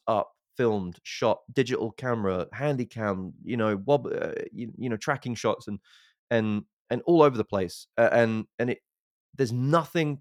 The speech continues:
picturesque in this whatsoever. Any frame, and I, and I would say this to anyone, if, if you can take any frame of that first Matrix movie, even the sequels, they are works of art.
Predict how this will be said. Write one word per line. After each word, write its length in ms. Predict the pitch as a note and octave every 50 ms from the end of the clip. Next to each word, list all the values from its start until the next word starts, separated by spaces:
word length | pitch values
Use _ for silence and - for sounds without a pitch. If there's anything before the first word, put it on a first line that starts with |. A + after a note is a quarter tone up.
| _ _ -
picturesque 460 | C#3 - - - A#2 A2 G#2+ - -
in 60 | G2+
this 140 | G2 - -
whatsoever. 500 | G#2 F#2+ - - G#2+ G2+ G2 F2 F#2+ - - _ _ -
Any 240 | B2+ D3+ D#3+ F3 E3+
frame, 520 | - - D#3+ D#3 C#3+ C3 A2+ G#2 G2 F2 - _ _ _ _ _ _ _ _ _ _ -
and 100 | A2+ A2+
I, 120 | A#2 A2+
and 100 | C#2 G#2+
I 140 | A2+ A2+ A2
would 80 | G#2
say 120 | - D#3 D3+
this 120 | C#3+ -
to 100 | - F2
anyone, 340 | B2 C3 A#2 G2 F#2 F2+ F2 - _ _ _ _ _
if, 120 | A#2+ A2+ G#2+ -
if 180 | G#2 A2 - -
you 60 | G2+
can 100 | - G#2+
take 180 | - B2 G#2+ - -
any 200 | C3 C#3 D3 D3
frame 220 | - D3 C3 A2+
of 60 | G2
that 160 | F#2+ - - -
first 200 | A2 G#2+ - -
Matrix 300 | A2 G#2 - A2 - -
movie, 220 | G2 F2+ F#2 F2+ -
even 240 | C3+ E3 E3+ F3+
the 80 | C#3 A2
sequels, 460 | - C#3+ C3+ - - F2+ E2 D#2+ - _ _ _ _ _ _ _ _ -
they 80 | B2 A#2
are 200 | A2+ G#2+ - - - _ _ _ _ _ -
works 340 | A#2 B2+ B2+ A2+ - - -
of 120 | - -
art. 380 | - G#2 F#2 E2+ D#2 - -